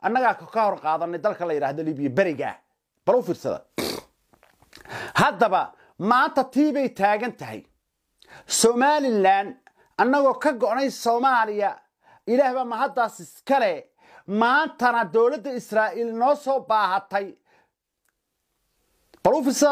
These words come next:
hadalkayga. Waxaa waajib nagu ah inayna siino toddobaatan kiiloomitir oo isku wareeg ah. Ee saldhig military ah halkaa inay ka samaysato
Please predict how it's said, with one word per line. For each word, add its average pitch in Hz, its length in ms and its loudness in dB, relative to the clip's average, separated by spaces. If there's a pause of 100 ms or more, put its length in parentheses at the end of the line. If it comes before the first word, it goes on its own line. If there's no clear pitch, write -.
(120)
hadalkayga. 143 300 -8 (480)
Waxaa 240 320 2
waajib 311 460 -2
nagu 262 220 -6
ah 175 220 -2 (300)
inayna 285 360 -2
siino 233 320 -4
toddobaatan 233 540 -2
kiiloomitir 220 440 -8
oo 202 80 4
isku - 280 -2
wareeg 202 280 0
ah. 85 120 -10 (260)
Ee 160 80 0
saldhig 208 300 0
military 190 420 0
ah 175 40 2
halkaa 160 320 -4 (200)
inay 180 180 0
ka 220 120 -4
samaysato 190 560 -4